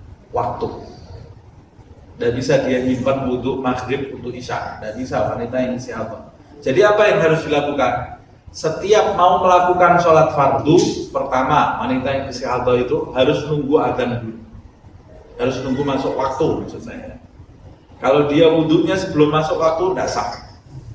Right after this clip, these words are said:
Harus mengulangi. Pertama, harus nunggu masuk waktu dulu. Kedua,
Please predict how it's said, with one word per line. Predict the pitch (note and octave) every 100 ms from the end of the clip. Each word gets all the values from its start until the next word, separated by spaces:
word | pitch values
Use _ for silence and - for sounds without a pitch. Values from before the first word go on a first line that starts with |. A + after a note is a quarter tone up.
| -
Harus | B2 C#3 D#3
mengulangi. | D3 C#3 C3+ A#2+ A2 - - - - - - -
Pertama, | - D#3 D#3+ F3 F3 C#3+ - -
harus | B2 D3 F#3 - - E3
nunggu | E3+ D#3 C#3+ D#3 - D3
masuk | D3+ D#3+ D3+
waktu | C#3+ D3 C3+
dulu. | A#2 G#2+ - - - - - - - - - - -
Kedua, | - E3+ G3+